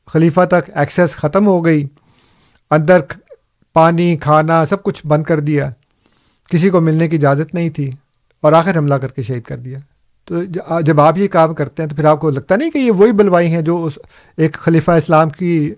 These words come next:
شہادت کے ذمہ دار ہیں؟ اور پھر جب لوگوں نے کہا کہ جی وہ ان کو سزا دو، <coughs> عثمان کے قتل کا بدلہ لو، تو حضرت علی نے کہا کس سے لوں؟ کوئی ایک بندہ ہوتا تو پھر تھا نا، وہ تو پوری،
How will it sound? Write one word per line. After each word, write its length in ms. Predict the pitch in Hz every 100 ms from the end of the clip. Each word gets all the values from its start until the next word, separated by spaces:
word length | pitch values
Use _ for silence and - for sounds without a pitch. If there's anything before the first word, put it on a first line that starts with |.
| _
شہادت 360 | - 151 143 147
کے 80 | 151
ذمہ 200 | 143 139
دار 220 | 135 139
ہیں؟ 80 | 123 _ _ _ _ _ _ _ _ _ _ _ _ _ _ _ _ -
اور 100 | 165
پھر 100 | 185
جب 160 | 196 185
لوگوں 240 | 180 196
نے 80 | 196
کہا 200 | 202 202
کہ 160 | 202
جی 220 | 196 208 202
وہ 380 | 180 175 165
ان 80 | 160
کو 120 | 160
سزا 340 | 160 156 135 151
دو، 160 | 185 180 185
<coughs> 160 | - -
عثمان 400 | 127 151 151 160
کے 120 | 170
قتل 280 | 156 151 165
کا 100 | 156
بدلہ 260 | 139 135 160
لو، 200 | 151 147
تو 320 | 147 147 -
حضرت 240 | 143 139
علی 120 | 147
نے 80 | 156
کہا 120 | 165
کس 140 | 160 151
سے 140 | 170
لوں؟ 140 | 120 104 - - - _ _ _ _ _ _ _ _ _ _ _ -
کوئی 180 | 151
ایک 120 | 147 165
بندہ 220 | 175 165
ہوتا 200 | 147 139
تو 100 | 123
پھر 140 | 135
تھا 120 | 123
نا، 140 | 123 160 - _
وہ 100 | -
تو 80 | 139
پوری، 300 | 143 156 175